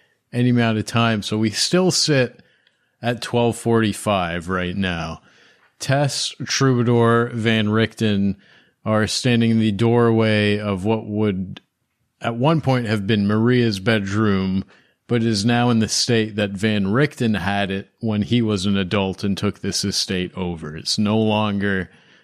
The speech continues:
a little kid's bedroom as much as just a room ready for some guests if need be.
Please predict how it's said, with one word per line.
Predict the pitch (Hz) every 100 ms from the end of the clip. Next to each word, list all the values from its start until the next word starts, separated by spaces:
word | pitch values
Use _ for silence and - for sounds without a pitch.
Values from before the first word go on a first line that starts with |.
| -
a | 120
little | 123 117
kid's | - 135 135 120
bedroom | 113 131 117 123 127 123
as | 107 98
much | 113 107
as | 104 92
just | 92 117 123 - - - _ _ _ - -
a | 117
room | 104 113 120 117
ready | 113 117 117
for | - 117
some | - 107
guests | 98 92 85 - -
if | 104 -
need | 107 98 92 87
be. | 101 90 85